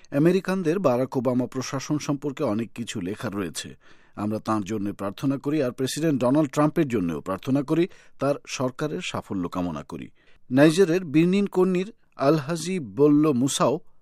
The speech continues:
আশাবাদ ব্যক্ত করে বলেন, "গত বছর প্রেসিডেন্ট ট্রাম্পের বিতর্কিত প্রচারণার পরও আমরা তাঁর জন্য প্রার্থনা করি, তিনি যেন বিশ্বকে ঐক্যবদ্ধ করতে পারেন। আমরা আরও আশা করি তিনি তৃতীয় বিশ্বকে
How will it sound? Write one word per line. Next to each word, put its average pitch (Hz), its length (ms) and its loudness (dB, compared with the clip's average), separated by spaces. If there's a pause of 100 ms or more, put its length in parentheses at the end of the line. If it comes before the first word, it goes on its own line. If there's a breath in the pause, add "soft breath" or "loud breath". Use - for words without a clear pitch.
আশাবাদ 165 380 -2
ব্যক্ত 170 260 -2
করে 175 200 -2
বলেন, 160 320 4 (280)
"গত 147 200 4
বছর 185 340 2
প্রেসিডেন্ট 175 500 -2
ট্রাম্পের 156 420 0
বিতর্কিত 143 500 -4
প্রচারণার 139 580 0
পরও 143 400 2 (280 soft breath)
আমরা 135 300 2
তাঁর 123 240 0
জন্য 107 280 -2
প্রার্থনা 165 440 0
করি, 175 240 0
তিনি 160 240 0
যেন 165 220 4 (280 soft breath)
বিশ্বকে 151 540 0
ঐক্যবদ্ধ 123 680 -2
করতে 107 320 -10
পারেন। 76 360 -10 (200)
আমরা 101 300 -2
আরও 113 160 0
আশা 135 240 0
করি 160 220 0
তিনি 147 240 0
তৃতীয় 139 380 0
বিশ্বকে 156 460 0